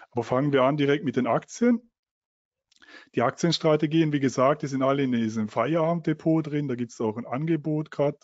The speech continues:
Da teilt die Iris später den Link. Für ein Euro können Sie das da mal testen.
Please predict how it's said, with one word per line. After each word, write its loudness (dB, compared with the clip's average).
Da 0
teilt -2
die -2
Iris -2
später -2
den -2
Link. -2
Für 0
ein 2
Euro 2
können -2
Sie -6
das -8
da -2
mal 0
testen. -4